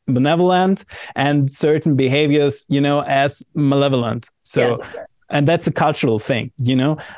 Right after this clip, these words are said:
Speaker 1: Um, so, uh, from our standpoint of, and, and there might, there is, there are some species, um, that, uh, again, they see humans as com-,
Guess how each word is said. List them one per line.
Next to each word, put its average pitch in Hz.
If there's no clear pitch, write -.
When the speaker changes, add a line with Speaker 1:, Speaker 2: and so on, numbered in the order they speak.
Speaker 1:
Um, 131
so, 160
uh, 160
from 165
our 175
standpoint 160
of, 147
and, 143
and 147
there 147
might, 143
there 143
is, -
there 143
are 208
some 185
species, 165
um, 131
that, 135
uh, 131
again, 143
they 139
see 151
humans 156
as 139
com-, 131